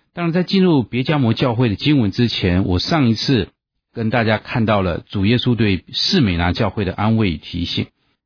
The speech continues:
我上一次提到，耶稣要他们不要只看外表，要看到里面真实的景况。里面真实的景况是，表面上看他们是贫穷，其实他们是富足的。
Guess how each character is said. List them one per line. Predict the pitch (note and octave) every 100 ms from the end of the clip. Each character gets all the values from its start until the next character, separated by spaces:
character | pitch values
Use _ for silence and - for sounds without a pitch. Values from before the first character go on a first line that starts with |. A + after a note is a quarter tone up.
| _ _ _ -
我 | G#2+
上 | C3+
一 |
次 | A#2+ C#3+
提 | - A#2
到， | B2+ A#2 G2 - _ _ _ _ _
耶 | C3
稣 | B2 C#3+
要 | C3+
他 | B2+
们 | A2
不 | C3+
要 | E3+ C#3+
只 | B2+
看 | - C#3 B2
外 | C#3+ D#3+ F#2+
表， | - - _ _ _ _ _ _ _
要 | B2+
看 | A2+ C#3
到 | B2
里 | F2+
面 | F2+ C3+ G2+
真 | - D3+ D3+
实 | G2
的 | F2
景 | - -
况。 | - G2 - _ _ _ _ _ _
里 | G#2 G#2+
面 | D3 B2+
真 | D#3+ E3
实 | C3+
的 | G#2+
景 | F#2+ F2+
况 | A2 G2
是， | G#2+ F#2+ - _
表 | A2+ A2
面 | C#3+ B2+
上 | C3 A#2
看 | B2
他 | A#2
们 | A2
是 | G2+ A2+
贫 | - G#2 A2+
穷， | - E2+
其 | F2 G#2
实 | F2+
他 | F2+
们 | E2
是 | F#2
富 | - A2
足 | - C#2
的。 | -